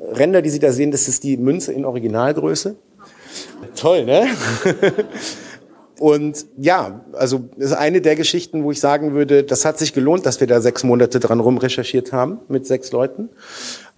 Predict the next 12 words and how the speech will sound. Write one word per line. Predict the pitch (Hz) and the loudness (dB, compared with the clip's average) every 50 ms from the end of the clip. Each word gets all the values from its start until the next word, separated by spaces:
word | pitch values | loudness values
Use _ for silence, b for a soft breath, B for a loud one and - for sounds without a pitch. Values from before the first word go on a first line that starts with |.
| - - | -14 0
Und | - 156 151 170 156 - - - | 2 2 2 2 0 -4 0 0
es | 160 143 - | 0 2 2
ist | 180 - | 0 2
auch | - 170 180 - | 2 0 0 2
eine | - 175 180 175 | 0 2 2 4
der | 160 160 160 | 4 2 2
Geschichten, | 160 151 - - 180 175 180 - 165 165 165 165 156 - _ _ B B B B B B B _ | 2 -2 -2 0 -2 -2 -2 -4 -4 -2 -2 -2 -6 -10 _ _ B B B B B B B _
die | 131 123 113 151 160 165 165 165 165 - | -14 -10 -6 -4 -2 0 2 4 2 2
uns | - 160 160 - 151 | 2 2 -2 -2 -4
nicht | 160 - | 0 4
losgelassen | 156 180 185 185 - 202 185 180 - - 185 147 | 4 4 4 4 2 0 0 0 -2 -4 -4 -2
hat. | 185 233 226 - - 165 | -4 -6 -4 -6 -10 -10